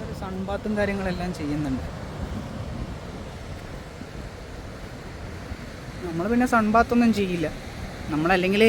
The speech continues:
സണ്ണിൽ ബാത്ത് ചെയ്ത് ബാത്ത് ചെയ്ത് നമ്മുടെ കളറൊക്കെ മാറിയതുകൊണ്ട് നമ്മൾ സൺബാത്ത് ചെയ്യാൻ നിന്നില്ല. പക്ഷെ നമ്മൾ സത്യത്തിൽ വഴി തെറ്റിയെന്നാണ് തോന്നുന്നത്. കാരണം ഇതിൽ, ഇതിലൂടെ ഒരു വഴിയില്ല.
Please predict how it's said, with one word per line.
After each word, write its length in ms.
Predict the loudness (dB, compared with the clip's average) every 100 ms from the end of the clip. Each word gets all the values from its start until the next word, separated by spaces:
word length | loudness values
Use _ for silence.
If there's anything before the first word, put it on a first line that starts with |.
| 6 0 -10 -8 -8 -8 -10 -8 -8 -8 -4
സണ്ണിൽ 400 | 2 4 6 6 10
ബാത്ത് 240 | 8 8 4
ചെയ്ത് 160 | 6 8
ബാത്ത് 180 | 8 6
ചെയ്ത് 140 | 4 4
നമ്മുടെ 220 | 4 4 6
കളറൊക്കെ 340 | 6 6 6 6
മാറിയതുകൊണ്ട് 540 | 8 8 10 8 6 2 -4 -8 -12 -10 0
നമ്മൾ 180 | 4 4 4
സൺബാത്ത് 420 | 4 6 6 6 4
ചെയ്യാൻ 220 | 6 6 6
നിന്നില്ല. 280 | 6 4 2 0 -10 -10 -10 -10 -10 -10 -10 -10 -12 -12 -12 -4
പക്ഷെ 240 | -2 2
നമ്മൾ 160 | 8 10 8 4 -6 -2
സത്യത്തിൽ 480 | 0 0 -4 6 8 10
വഴി 240 | 10 8 6 2 -6 -8 -6 2
തെറ്റിയെന്നാണ് 480 | 4 8 10 10 10
തോന്നുന്നത്. 260 | 8 4 4
കാരണം 180 | 4 4
ഇതിൽ, 160 | 6 6 6 4
ഇതിലൂടെ 340 | 8 10 10 10
ഒരു 80 | 10
വഴിയില്ല. 480 | 8 8 6 4